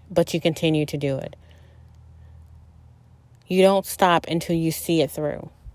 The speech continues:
And a lot of times you wanna give up. I've tried to give up ninety-nine hundred times, and God is not allowing me to give up. And I think that that's what's so important,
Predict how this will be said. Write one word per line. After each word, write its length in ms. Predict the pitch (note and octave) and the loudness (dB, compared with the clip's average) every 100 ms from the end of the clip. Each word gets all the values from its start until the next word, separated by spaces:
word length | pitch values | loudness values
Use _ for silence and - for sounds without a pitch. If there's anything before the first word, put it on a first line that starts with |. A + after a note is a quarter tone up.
| _ _ _ - - | _ _ _ -8 0
And 160 | F3 | 2
a 60 | E3+ | 4
lot 220 | E3+ F#3 | 6 6
of 80 | G3+ | 4
times 340 | - G3+ G3 | 2 -2 0
you 80 | F#3 | 0
wanna 220 | E3+ D#3+ | 0 0
give 200 | D#3 D3+ | 0 0
up. 160 | C#3+ C#3 | 0 0
I've 280 | E3 F3 - | 0 -2 -2
tried 300 | - F#3 F#3 | 0 0 0
to 60 | |
give 240 | F3+ F#3 F3 | 0 2 4
up 280 | E3+ E3 - - - - - | 2 0 -6 -20 -20 -20 -8
ninety-nine 560 | E3+ F3 E3+ E3 E3+ D#3+ | 0 2 4 4 2 0
hundred 240 | E3 D#3+ | 0 -2
times, 480 | - D#3 D#3 D#3 - - | -2 -4 -2 -6 -8 -8
and 280 | D#3 D3+ C#3+ _ | -4 -4 -6 _
God 240 | - D#3 D3+ | 0 2 0
is 80 | |
not 220 | D3 D3 D3 | -2 -2 0
allowing 340 | D3 C#3+ C#3+ | -2 -2 -4
me 120 | C#3 | -4
to 80 | C#3 | -6
give 180 | C3+ C3 | -8 -8
up. 160 | - - _ _ _ _ _ _ - - - - - | -12 -18 _ _ _ _ _ _ -20 -20 -20 -20 -2
And 140 | F3 | 2
I 80 | E3+ | 2
think 240 | D#3+ E3+ E3 | 4 2 2
that 140 | D#3+ | 0
that's 280 | E3 D#3+ - | 2 0 -2
what's 140 | E3 | -6
so 300 | - - D#3+ | -4 0 0
important, 720 | D3+ - - D#3 - D3 C#3+ | 0 -4 -2 -2 -2 -8 -10